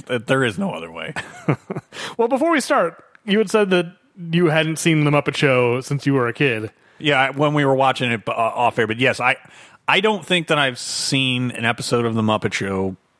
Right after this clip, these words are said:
Speaker 1: probably since I was, I said under ten. I have seen Muppet movies.
Speaker 2: Right.
Speaker 1: Uh,
Speaker 2: Which
Speaker 1: but
Speaker 2: are very different than this.
Speaker 1: Absolutely. Um,
Speaker 2: So is this, like, similar to what your memory of The Muppet Show was, or is it just like, "What? This is what
Speaker 1: no,
Speaker 2: The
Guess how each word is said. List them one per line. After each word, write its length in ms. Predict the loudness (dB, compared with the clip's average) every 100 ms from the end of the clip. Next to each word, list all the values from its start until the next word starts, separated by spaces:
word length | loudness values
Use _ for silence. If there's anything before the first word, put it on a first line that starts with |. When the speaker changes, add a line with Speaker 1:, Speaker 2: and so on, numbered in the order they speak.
| -10
Speaker 1:
probably 720 | -2 2 2 2 0 0 -2
since 260 | -4 -4 -2
I 120 | -2
was, 380 | -2 -4 -6 -8 -2
I 200 | 0 0
said 200 | 0 2
under 240 | 2 0
ten. 400 | -2 -4 -4 -4 -8 -14 -20 -4
I 120 | -2
have 220 | 2 0 0
seen 360 | 0 0 0
Muppet 340 | 0 2 2 0
movies. 540 | 2 2 2 -2 -6 -6
Speaker 2:
Right. 220 | -6 -6 -12 _ -2
Speaker 1:
Uh, 200 | 0 2
Speaker 2:
Which 120 | 2
Speaker 1:
but 60 |
Speaker 2:
are 60 | 2
very 180 | 2 2
different 300 | 2 0 -6
than 140 | -10
this. 200 | -12 -4
Speaker 1:
Absolutely. 680 | -2 0 -2 -2 -2 -4 -6
Um, 400 | -2 0 0 0
Speaker 2:
So 80 | 0
is 100 | 0
this, 220 | 0 0
like, 160 | -2 -2
similar 400 | 0 0 2 2
to 100 | 2
what 140 | 2
your 140 | 2 2
memory 400 | 2 2 2 4
of 80 | 2
The 80 |
Muppet 200 | 2 0 0
Show 140 | 0
was, 380 | 2 2 2 2
or 140 | 2
is 80 | 0
it 60 | -2
just 120 | -2
like, 140 | -4
"What? 240 | -2 -2 0
This 140 | 0
is 80 | 2
what 80 | 2
Speaker 1:
no, 140 | 4
Speaker 2:
The 100 | 2